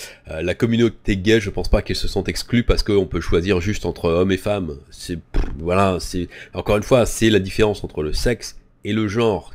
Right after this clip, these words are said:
qui n'a rien à voir. Euh, on est peut-être plus amené, quand on est né avec un sexe biologique homme, à se sentir d'être genre homme.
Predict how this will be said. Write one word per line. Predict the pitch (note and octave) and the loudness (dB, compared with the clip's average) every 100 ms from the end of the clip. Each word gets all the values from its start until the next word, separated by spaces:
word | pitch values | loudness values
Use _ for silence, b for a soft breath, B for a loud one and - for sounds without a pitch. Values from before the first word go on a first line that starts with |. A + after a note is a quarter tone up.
| - | -18
qui | D2 | -10
n'a | F2+ A2+ A2 b b b | -6 -6 -6 b b b
rien | - G2+ A2+ | -8 -4 0
à | A#2+ | 0
voir. | A2+ B2 A#2 F#2+ D#2+ _ _ _ _ - - | 2 2 2 0 -6 _ _ _ _ -20 -8
Euh, | D#2+ D2 C#2+ C#2 C#2 - D#2+ E2+ | -4 -2 -4 -8 -8 -6 -4 -4
on | E2+ E2+ F#2 | -4 -4 0
est | F#2+ - b b - | 0 0 b b -8
peut-être | G2 A#2 - | 0 0 0
plus | A2+ G#2+ | -2 0
amené, | G2+ A2+ B2 A#2+ | 2 6 6 6
quand | F2 - F#2+ | 2 -6 -2
on | |
est | F#2 F#2+ | 0 4
né | A2 G#2 | 6 6
avec | F2 | 4
un | F2 | 0
sexe | E2 F2 | 0 0
biologique | E2 G2 G2 G2 F#2+ - | 2 2 2 0 -4 0
homme, | G#2+ G2+ F2+ - | 2 4 2 -4
à | D2 D#2 D#2+ | -4 -4 -2
se | - F2+ | -2 0
sentir | - G2 - A2+ F2 | 2 0 2 2 2
d'être | D#2+ F2 | 0 -2
genre | E2 G#2 E2 - | 0 2 0 0
homme. | G#2+ C#3+ D#3+ | 2 4 2